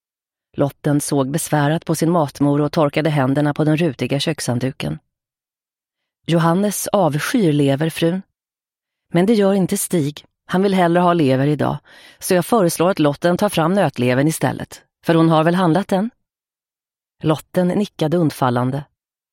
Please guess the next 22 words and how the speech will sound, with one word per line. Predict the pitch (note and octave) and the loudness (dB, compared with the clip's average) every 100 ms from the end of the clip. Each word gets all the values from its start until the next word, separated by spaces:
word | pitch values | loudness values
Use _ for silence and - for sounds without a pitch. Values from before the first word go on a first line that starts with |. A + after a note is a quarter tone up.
| _ _ _ - | _ _ _ -2
Önskade | D3 C3 - D#3 F3 | 0 0 -2 -2 -2
Stig | - D3+ E3+ | 0 0 0
Hagman | D3+ D3 C#3+ E3 E3+ | 0 0 0 0 0
lever | D3 C3 B2+ | 0 0 0
till | - F3+ | -2 -2
middag | C#3+ C#3 F#3+ | -2 -2 0
var | F#3 G3 | 0 0
det | |
också | A#3 - A#3 | -2 -4 -4
det | C#3+ G2 | -2 -4
som | - B2 | -4 -2
gällde. | C#3 B2+ - - _ _ _ _ _ _ _ _ - - | -2 -4 -8 -12 _ _ _ _ _ _ _ _ -20 -12
"Jag | - | -8
ska | - A3+ | -2 0
genast | A#3 F#3+ G#3 - | 2 2 0 0
göra | G#3+ F3+ | 2 2
vad | F#3+ A3+ | 0 0
frun | D3 C#3+ D3 | 0 2 2
och | |
herr | E3+ G3 | 2 2
Hagman | F3 D3+ D3+ E3+ | 2 2 2 0
vill." | C#3+ C#3 C#3+ | 0 -2 -4